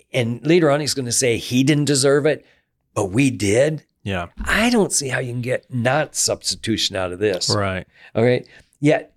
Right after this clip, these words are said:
Speaker 1: we ourselves esteemed him smitten, stricken of God, and afflicted." So we thought he was being punished for his own sins.
Speaker 2: Right. But he was
Speaker 1: And
Speaker 2: carrying ours.
Speaker 1: Yeah.
Speaker 2: Yeah.
Speaker 1: Yeah. "But he was pierced through for our transgressions.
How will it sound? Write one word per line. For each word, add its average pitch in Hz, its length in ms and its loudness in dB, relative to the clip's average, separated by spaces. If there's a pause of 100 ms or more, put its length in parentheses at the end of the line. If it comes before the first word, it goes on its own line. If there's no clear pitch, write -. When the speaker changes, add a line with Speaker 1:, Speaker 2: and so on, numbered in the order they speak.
Speaker 1:
we 156 240 6
ourselves 143 680 2
esteemed 143 480 0
him 113 120 0
smitten, 139 520 0
stricken 147 420 -2
of 143 120 -2
God, 123 360 0
and 120 100 -4
afflicted." - 460 -4
So - 140 2
we 165 160 4
thought 139 320 0 (260)
he 160 140 4
was 113 120 4
being 104 280 -4
punished 123 380 -2
for 113 120 0
his 107 140 0
own 139 400 4
sins. 107 420 2
Speaker 2:
Right. 87 240 -2
But 107 100 -14
he - 60 -2
was 139 120 4
Speaker 1:
And 127 80 -4
Speaker 2:
carrying 98 340 -2
ours. 139 180 -4
Speaker 1:
Yeah. 160 380 2 (200)
Speaker 2:
Yeah. 123 160 0
Speaker 1:
Yeah. 95 220 0 (500)
"But 160 120 4
he 143 60 2
was 135 200 2
pierced - 460 0
through 180 160 4
for - 340 -2
our 202 200 4
transgressions. 113 920 0